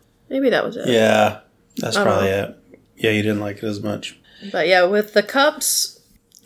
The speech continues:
Speaker 1: you
Speaker 2: Can't
Speaker 1: can't
Speaker 2: go
Speaker 1: really
Speaker 2: wrong.
Speaker 1: go wrong with those. And also with, like, the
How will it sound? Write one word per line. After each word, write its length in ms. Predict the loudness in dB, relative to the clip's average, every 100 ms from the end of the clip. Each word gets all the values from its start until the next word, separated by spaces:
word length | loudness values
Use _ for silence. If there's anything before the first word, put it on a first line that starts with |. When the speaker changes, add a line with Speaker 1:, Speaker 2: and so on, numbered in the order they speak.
| -14 -8
Speaker 1:
you 240 | -6 -2
Speaker 2:
Can't 200 | 0 0
Speaker 1:
can't 180 | 0 0
Speaker 2:
go 20 |
Speaker 1:
really 200 | 2 2
Speaker 2:
wrong. 60 | 4
Speaker 1:
go 240 | 4 2
wrong 280 | 2 0 0
with 160 | -2 0
those. 320 | 0 2 0
And 140 | 0
also 400 | 2 0 2 2
with, 200 | 4 0 -4
like, 240 | -6 -8 -18 -20 -20 -20 -6
the 420 | -4 -2 -6 -8